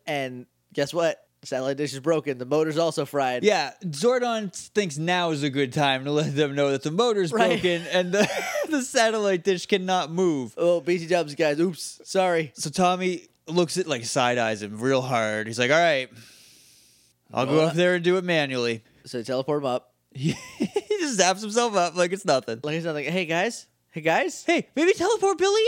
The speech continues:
Speaker 2: in?
Speaker 1: Why did you teleport Billy?
Speaker 2: <laughs> Tommy teleports to the roof of the command center. Mondo sees him immediately. He's like, "Hey, Cogs, go kill
Speaker 1: Yeah,
Speaker 2: him."
Speaker 1: 'cause I guess they can see the command center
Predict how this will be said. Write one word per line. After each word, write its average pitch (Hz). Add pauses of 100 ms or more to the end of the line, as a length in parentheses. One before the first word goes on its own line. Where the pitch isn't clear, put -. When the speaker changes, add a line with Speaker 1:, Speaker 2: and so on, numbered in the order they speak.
(120)
Speaker 2:
in? 494
Speaker 1:
Why 320
did 392
you 415
teleport 466 (920)
Billy? -
Speaker 2:
<laughs> -
Tommy 415
teleports 240
to 202
the 175
roof 156
of 147
the 147
command 139
center. 127
Mondo 180
sees 170
him 175
immediately. 151
He's 139
like, 151
"Hey, 190 (140)
Cogs, 190
go 185
kill 196
Speaker 1:
Yeah, 196 (180)
Speaker 2:
him." 131
Speaker 1:
'cause 220
I 262
guess 302
they 311
can 254
see 254
the 220
command 240
center 147